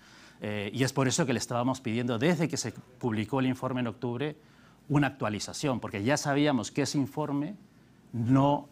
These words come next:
estaba reflejando la real situación de las zonas. Nosotros, desde que entregamos,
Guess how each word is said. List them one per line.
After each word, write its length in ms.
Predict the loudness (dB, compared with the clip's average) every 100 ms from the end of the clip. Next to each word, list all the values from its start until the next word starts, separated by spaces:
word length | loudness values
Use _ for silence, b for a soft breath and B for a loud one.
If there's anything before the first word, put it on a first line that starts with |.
| -12
estaba 640 | -6 -4 2 4 6 4 4
reflejando 800 | 0 -4 -4 -2 0 2 0 2
la 120 | 0
real 340 | 0 0 0
situación 720 | -2 -4 -6 -4 -4 -4 -6 -10 b b b b b
de 500 | -4 0 2 2 2 0
las 200 | -2 -2
zonas. 380 | -6 -6 -10 -12
Nosotros, 480 | -8 -2 2 2 0 -12 -2
desde 360 | 2 4 2
que 80 | 2
entregamos, 720 | 2 2 0 2 0 -2 -6